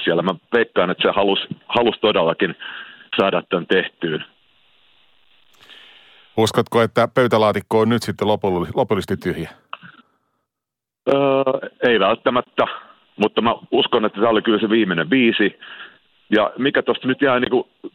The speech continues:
Speaker 1: päällimmäiseksi, niin että jos John Lennon olisi saanut elää, niin mitä ne olisi vielä tullut? Että se oli hirveä menetys niinku musiikille.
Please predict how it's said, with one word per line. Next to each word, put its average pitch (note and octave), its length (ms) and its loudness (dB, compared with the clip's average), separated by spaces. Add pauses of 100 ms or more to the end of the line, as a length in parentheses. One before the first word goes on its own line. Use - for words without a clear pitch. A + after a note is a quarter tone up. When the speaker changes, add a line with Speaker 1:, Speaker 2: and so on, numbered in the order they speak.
Speaker 1:
päällimmäiseksi, A2+ 600 2
niin G#2+ 340 0
että G#2 340 0
jos C#3+ 180 2 (100)
John D#3 180 2
Lennon C3 320 2
olisi A#2 160 -2
saanut A#2+ 380 0
elää, F#2+ 360 2 (380)
niin G2+ 140 2
mitä G#2 220 -2
ne F2+ 80 -2
olisi G2 180 -4
vielä G2 200 0
tullut? F#2 420 0 (680)
Että G2+ 180 -4
se B2 60 2
oli A2 140 2
hirveä G#2+ 400 2
menetys F2 440 0
niinku E2+ 180 -6
musiikille. F2 580 -2